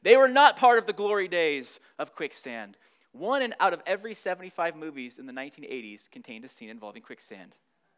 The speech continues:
There you go. Now, I'm bringing up quicksand because that's such a good picture of the depths.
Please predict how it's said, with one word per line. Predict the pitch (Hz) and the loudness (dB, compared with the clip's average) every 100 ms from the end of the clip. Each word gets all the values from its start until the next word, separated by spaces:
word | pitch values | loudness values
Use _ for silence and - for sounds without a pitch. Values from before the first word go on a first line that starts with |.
| _ _ _ | _ _ _
There | 113 | -16
you | 127 | -10
go. | 127 104 - _ _ _ _ _ _ _ _ _ _ _ _ _ _ _ _ _ - | -8 -10 -12 _ _ _ _ _ _ _ _ _ _ _ _ _ _ _ _ _ -8
Now, | 147 | -8
I'm | 160 | -6
bringing | 185 175 | -8 -8
up | - | -12
quicksand | - 165 - 131 123 | -14 -14 -12 -12 -12
because | 131 127 | -16 -18
that's | 139 - | -16 -16
such | - - | -18 -18
a | |
good | - 156 151 | -18 -20 -20
picture | - 151 - 123 | -20 -18 -16 -18
of | - | -20
the | _ | _
depths. | 107 - _ - - | -20 -20 _ -20 -20